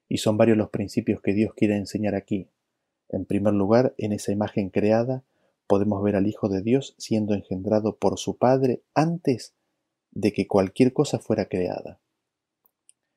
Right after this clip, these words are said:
siendo de la misma naturaleza y sustancia, teniendo el mismo nombre. Y en ellos se formó el modelo divino a semejanza del Padre y el Hijo.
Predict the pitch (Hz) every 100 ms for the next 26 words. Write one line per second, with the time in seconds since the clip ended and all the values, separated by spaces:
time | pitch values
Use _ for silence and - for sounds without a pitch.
0 | _ _ - - 113 107 101 98 107 107
1 | 101 98 95 98 95 113 101 - - -
2 | 135 139 151 139 - 101 110 117 131 143
3 | - 107 101 107 110 104 98 95 90 -
4 | 92 _ _ _ _ _ _ _ 113 110
5 | 120 160 - 151 - - - 104 - 101
6 | 101 123 156 - 113 104 104 107 113 104
7 | 107 143 151 131 - 101 104 101 - 123
8 | 117 113 98 92 - 139 143 139 - 107
9 | 101 101 - - -